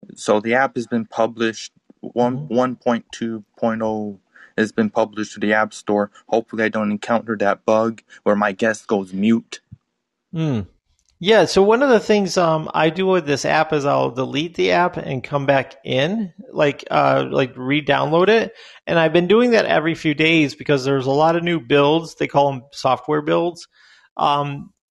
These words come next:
Speaker 2: and that's that number that you're talking about. Uh,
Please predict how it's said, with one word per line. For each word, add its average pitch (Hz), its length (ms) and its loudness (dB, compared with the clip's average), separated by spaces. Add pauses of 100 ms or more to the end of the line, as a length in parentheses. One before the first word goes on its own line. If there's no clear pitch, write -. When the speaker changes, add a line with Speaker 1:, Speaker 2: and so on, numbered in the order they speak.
Speaker 2:
and 156 140 -6
that's 143 220 2
that - 220 -4
number 147 280 -6
that 143 160 -4
you're 156 100 -6
talking 151 340 -2
about. 180 360 -2 (440)
Uh, 151 520 2